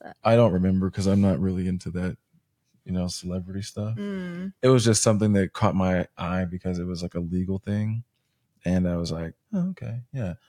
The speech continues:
Speaker 2: I'm a lawyer, so I, I, you know, I get excited about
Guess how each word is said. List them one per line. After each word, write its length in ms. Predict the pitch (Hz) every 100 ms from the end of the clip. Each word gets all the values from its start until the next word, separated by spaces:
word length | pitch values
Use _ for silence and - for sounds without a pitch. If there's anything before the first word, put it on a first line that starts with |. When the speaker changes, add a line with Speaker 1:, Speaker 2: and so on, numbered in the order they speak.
| -
Speaker 2:
I'm 80 | 143
a 40 |
lawyer, 440 | 127 117 113 98 90
so 460 | - 95 90 87 - _ _ _ _ _ _
I, 200 | - 85 -
I, 160 | 87 - _ _ _
you 120 | - 85
know, 100 | 78
I 80 | 80
get 180 | 90 85
excited 340 | - 80 80
about 300 | 82 76 -